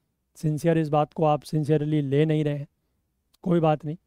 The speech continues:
but फिर भी मैं रिक्वेस्ट करूँगा कि प्लीज़ जितना हो सके अपनी तरफ से कंट्रीब्यूट करने की कोशिश करें, ठीक है, क्योंकि otherwise ये चीज़ें YouTube पर नहीं चल पाएंगी। ये मैं आपको बड़े फ्रैंकली बता रहा हूँ।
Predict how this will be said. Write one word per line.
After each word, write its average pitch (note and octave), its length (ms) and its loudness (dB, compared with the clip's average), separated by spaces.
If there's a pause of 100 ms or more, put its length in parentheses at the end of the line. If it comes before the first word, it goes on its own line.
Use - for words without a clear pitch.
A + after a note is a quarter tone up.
(440)
but D#3+ 120 -4
फिर E3+ 160 -2
भी E3+ 120 0
मैं E3+ 120 2
रिक्वेस्ट D#3+ 340 -2
करूँगा D#3+ 320 0
कि D#3+ 140 -2
प्लीज़ D#3+ 460 -2
जितना D3 280 -4
हो D3 200 -2
सके D3 220 -4
अपनी D3+ 220 -4
तरफ C#3+ 240 -4
से D#3 220 -4 (500)
कंट्रीब्यूट D#3 520 -2
करने D#3 280 -4
की D3+ 80 -6
कोशिश D3 380 -8
करें, E3+ 320 0 (1400)
ठीक D#3+ 160 0
है, F3+ 140 0 (680)
क्योंकि D#3+ 180 0
otherwise E3+ 460 4
ये F3 80 0
चीज़ें E3 380 -2
YouTube D3+ 300 -6
पर D#3 160 -4
नहीं D3 200 -2
चल C#3+ 180 -4
पाएंगी। D3+ 280 -4
ये D#3+ 180 -2
मैं D#3 120 -4
आपको D3+ 300 -4
बड़े D3+ 200 0
फ्रैंकली D#3+ 440 -2
बता C#3+ 200 -2
रहा A2+ 100 -8
हूँ। G2+ 80 -20